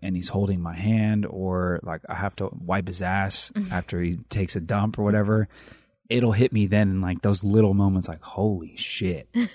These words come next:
Speaker 2: <laughs> Literally.
Speaker 1: Uh, literally. I'm a parent. Like,
Speaker 2: Yeah.
Speaker 1: you're my guy, and I'm, you're my responsibility until you can take care of yourself. And it's,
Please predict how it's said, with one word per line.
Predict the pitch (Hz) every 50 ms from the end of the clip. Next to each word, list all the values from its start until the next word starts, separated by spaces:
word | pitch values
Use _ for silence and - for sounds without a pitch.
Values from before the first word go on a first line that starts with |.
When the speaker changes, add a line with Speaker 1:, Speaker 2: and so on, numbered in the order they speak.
| - -
Speaker 2:
<laughs> | - - - - -
Literally. | 233 214 202 185 - 208 160 - - - 160 - 208 190 _ _ _ - _ _ _ _ -
Speaker 1:
Uh, | 120 - - -
literally. | 110 110 107 104 101 101 92 82 80 - - _ _ _ - _ _ _ _ _ _ - - - - - - _ _ _ - -
I'm | 87 90 92
a | 87 85
parent. | - 123 147 151 - 73 - _ _ _ _ _ _ -
Like, | 92 87 92 104
Speaker 2:
Yeah. | 107 - - - -
Speaker 1:
you're | 95 95 98
my | 98 98 95
guy, | 98 101 107 101 90
and | 87 90 92
I'm, | 90 92 95 92 92 90 -
you're | - 101 92 92 - 117 107 101
my | 98 95 95
responsibility | 90 90 - - - 87 87 - - 85 95 98 98 90 87 82 85
until | 82 90 - - - 90 87 85 92 - - _
you | - 92 90
can | - - 87
take | - - - -
care | - - 87
of | 87 87
yourself. | 85 82 - - 104 80 78 - - - _ _ _ _ _ _ _ _ _ _ _ _ _ _ _ _ - -
And | 85 82
it's, | 85 85 - - - - - -